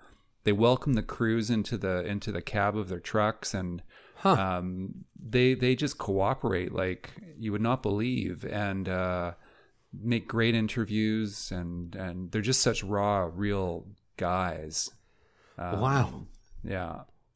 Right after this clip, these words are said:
Speaker 1: yeah, and, and the
Speaker 2: Huh.
Speaker 1: recoveries they do are amazing. And our camera crews basically wait around the clock, twenty-four hours a day, in a, in a town called Hope,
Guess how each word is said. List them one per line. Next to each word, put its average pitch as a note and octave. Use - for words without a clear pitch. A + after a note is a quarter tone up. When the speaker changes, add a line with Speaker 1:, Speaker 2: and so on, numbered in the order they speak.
Speaker 1:
yeah, D#2+
and, B2
and A2+
the A2
Speaker 2:
Huh. G2+
Speaker 1:
recoveries G#2+
they F#2
do F#2+
are F#2
amazing. G2+
And F#2+
our F#2+
camera G#2+
crews F#2
basically A2
wait G2
around G2
the F2+
clock, G2+
twenty-four G2
hours F#2
a F#2+
day, F#2+
in G2
a, F2
in F2
a E2+
town F#2+
called E2+
Hope, F#2+